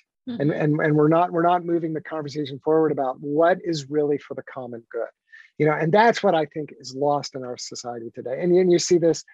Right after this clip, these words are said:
Speaker 2: with, with the whole Republican versus Democrat thing. Nobody's talking about the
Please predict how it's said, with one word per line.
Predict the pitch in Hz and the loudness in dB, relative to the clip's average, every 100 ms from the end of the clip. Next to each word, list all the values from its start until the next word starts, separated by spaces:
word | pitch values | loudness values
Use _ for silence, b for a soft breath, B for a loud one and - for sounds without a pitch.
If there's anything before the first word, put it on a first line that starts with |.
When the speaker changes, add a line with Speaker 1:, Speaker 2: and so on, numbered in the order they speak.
| b b | b b
Speaker 2:
with, | - 160 | -4 -4
with | 180 170 | -2 0
the | 175 | 0
whole | - 226 | 2 4
Republican | 202 165 165 156 160 | 4 0 -8 -8 -12
versus | 143 135 139 123 | -10 -12 -12 -14
Democrat | 135 131 127 104 - | -12 -12 -16 -20 -20
thing. | 113 _ _ b b | -20 _ _ b b
Nobody's | 160 220 247 196 143 - | 0 4 4 4 0 -6
talking | 147 135 | -10 -8
about | 139 | -8
the | 131 | -8